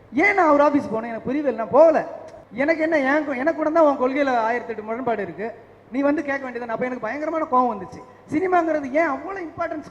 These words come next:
கொடுக்குறீங்க? அவ்வளவு எண்ப-, எண்பத்தி மூணு வயசு, ஓ, எண்பத்தி மூணு வயசு ஒரு முதுமையான பெண்ணை வந்து கற்பழிக்கிறாங்க.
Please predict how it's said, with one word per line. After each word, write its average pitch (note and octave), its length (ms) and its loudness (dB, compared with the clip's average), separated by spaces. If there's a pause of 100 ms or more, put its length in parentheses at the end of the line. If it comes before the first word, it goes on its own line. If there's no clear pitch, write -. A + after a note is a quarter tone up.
கொடுக்குறீங்க? G#3 280 -12
அவ்வளவு B3 320 -2
எண்ப-, B3+ 160 -8
எண்பத்தி B3+ 400 -8
மூணு C4 220 -10
வயசு, C#4+ 300 -12 (440)
ஓ, A#3+ 120 0
எண்பத்தி B3 400 -8
மூணு B3+ 180 -8
வயசு C4 480 -8
ஒரு A3 160 -8
முதுமையான C#4 480 -8
பெண்ணை C4+ 380 -8
வந்து C4 260 -8
கற்பழிக்கிறாங்க. G#3+ 760 -8